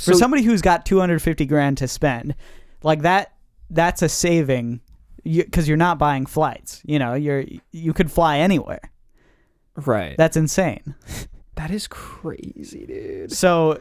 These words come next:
Speaker 1: they, uh,
Speaker 2: You'd have
Speaker 1: pa-
Speaker 2: to, fl-, like, on a, so on average, if, if your trips alone, you took, like, around seven thousand dollars for your first class flight there and
Speaker 1: Yeah.
Speaker 2: back, right? If you did that forty times, you would already be making your money back.
Speaker 1: Yeah, exactly.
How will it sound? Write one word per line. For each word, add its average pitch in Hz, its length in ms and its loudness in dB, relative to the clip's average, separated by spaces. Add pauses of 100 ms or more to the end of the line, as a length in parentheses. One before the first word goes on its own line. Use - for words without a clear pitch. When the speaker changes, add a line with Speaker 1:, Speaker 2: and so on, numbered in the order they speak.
Speaker 1:
they, 170 580 2 (180)
uh, 190 120 2
Speaker 2:
You'd 180 80 8
have 220 180 4
Speaker 1:
pa- 247 60 4
Speaker 2:
to, 220 40 4
fl-, 196 180 -4
like, 160 280 4 (400)
on 170 180 2
a, 160 260 0
so 180 220 6
on 175 160 6
average, 160 340 4
if, 143 220 -2
if 156 200 -2
your 147 580 2 (240)
trips - 360 0
alone, 123 640 0 (100)
you 131 140 -4
took, 131 320 -4 (800)
like, 135 200 2
around 127 280 4
seven 131 340 0
thousand 120 320 0
dollars 113 260 -2
for - 120 -8
your 95 80 -8
first - 260 -10
class - 240 -12
flight 98 360 -12
there 92 420 -8
and 110 100 -8
Speaker 1:
Yeah. 135 280 0
Speaker 2:
back, - 100 -14
right? 113 300 -8 (440)
If 143 140 -2
you 156 140 6
did 165 240 2
that 160 360 2 (120)
forty 156 420 2
times, 120 580 -6 (800)
you 135 180 0
would 139 100 4
already 135 440 4
be 127 160 0
making 123 400 -4
your 110 100 -8
money 95 200 -10
back. - 280 -14
Speaker 1:
Yeah, 147 220 4
exactly. 147 460 0